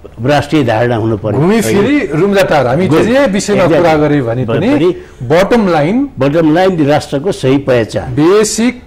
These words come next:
Speaker 2: हामीसँग त्यति
Speaker 1: र
Speaker 2: कुरा
Speaker 1: गुड
Speaker 2: हुनै
Speaker 1: गभ-,
Speaker 2: पर्छ।
Speaker 1: good governance and
Speaker 2: Exactly।
Speaker 1: development।
Speaker 2: त्यस पछाडि अनि अरू पोलिसीहरू कसरी
Speaker 1: अँ।
Speaker 2: के गर्ने भनेर डिटेल्समा
Speaker 1: Exactly।
Speaker 2: कुरा आउन सक्छौँ।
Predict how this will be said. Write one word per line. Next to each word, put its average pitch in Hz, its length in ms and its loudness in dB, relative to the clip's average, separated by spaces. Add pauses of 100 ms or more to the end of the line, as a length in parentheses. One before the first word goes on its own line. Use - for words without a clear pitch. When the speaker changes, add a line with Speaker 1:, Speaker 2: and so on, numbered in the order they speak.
Speaker 2:
हामीसँग 131 400 -2
त्यति 131 300 -4
Speaker 1:
र 113 40 0
Speaker 2:
कुरा 151 240 2
Speaker 1:
गुड 151 100 2
Speaker 2:
हुनै 143 300 2
Speaker 1:
गभ-, 123 100 0
Speaker 2:
पर्छ। 120 260 0
Speaker 1:
good 139 160 0
governance 110 500 -4
and 175 120 -4
Speaker 2:
Exactly। 117 280 -2
Speaker 1:
development। - 600 -18
Speaker 2:
त्यस 247 180 -2
पछाडि 175 400 0
अनि 147 100 0
अरू 143 260 0
पोलिसीहरू 117 520 -6
कसरी 110 340 -10
Speaker 1:
अँ। 101 80 -8
Speaker 2:
के 120 140 -8
गर्ने 101 280 -10
भनेर 98 260 -10
डिटेल्समा 101 420 -10
Speaker 1:
Exactly। 98 200 -10
Speaker 2:
कुरा 95 140 -10
आउन 90 120 -14
सक्छौँ। - 340 -18